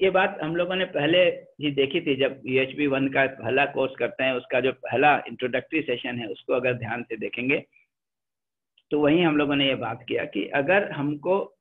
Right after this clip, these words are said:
निरंतर सुखपूर्वक जीना है, तो तीन चीजें जरूरी हैं।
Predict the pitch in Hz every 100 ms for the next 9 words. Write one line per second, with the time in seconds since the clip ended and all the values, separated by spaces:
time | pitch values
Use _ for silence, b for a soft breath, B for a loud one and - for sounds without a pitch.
0 | _ _ _ _ _ _ _ 135 139 147
1 | 147 170 - 147 - 151 156 135 131 139
2 | 123 107 110 - _ _ _ _ _ _
3 | _ 165 160 151 170 160 147 143 147 107
4 | 113 117 107